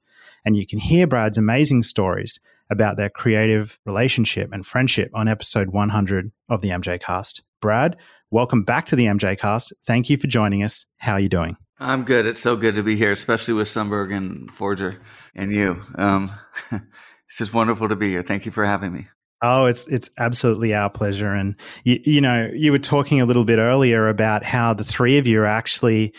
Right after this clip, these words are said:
Speaker 1: uh, not only worked with Michael in the studio, obviously, but gone on to form this incredibly close friendship between the three of you, which I can really feel in our pre-show chat. <laughs>
Speaker 2: I mean, the, the thing about it is that Michael wasn't very close with many people at all.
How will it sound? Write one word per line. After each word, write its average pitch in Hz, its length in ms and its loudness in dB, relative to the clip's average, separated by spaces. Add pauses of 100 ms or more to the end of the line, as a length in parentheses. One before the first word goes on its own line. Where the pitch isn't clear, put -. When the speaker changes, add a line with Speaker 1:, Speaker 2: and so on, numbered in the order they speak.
(360)
Speaker 1:
uh, 151 100 0
not 139 220 6
only 123 240 6
worked 117 340 2
with 123 160 2
Michael 113 320 0
in 107 60 4
the 101 80 0
studio, 131 440 4
obviously, 127 580 4
but 104 140 -2
gone 123 280 4
on 117 180 4
to 110 60 2
form 113 300 2
this 107 180 2
incredibly 110 480 0
close 117 440 0
friendship 110 480 -2
between 107 300 -2
the 98 80 -4
three 101 260 0
of 95 80 -2
you, 95 120 -2
which 92 180 -8
I 107 60 -4
can 127 160 0
really 156 240 6
feel 151 400 4
in 110 80 6
our 107 200 2 (300)
pre-show 113 420 2
chat. 101 380 -2 (140)
<laughs> - 120 -18
Speaker 2:
I 120 120 0
mean, 139 180 2
the, 135 140 4
the 131 160 2
thing 143 200 -2
about 117 280 2
it 110 80 0
is 110 220 0
that 107 100 0
Michael 110 340 -2
wasn't 104 260 -4
very 98 200 0
close 101 340 -2
with 92 220 -8
many 98 200 -4
people 92 420 -4
at 85 80 -2
all. 87 300 0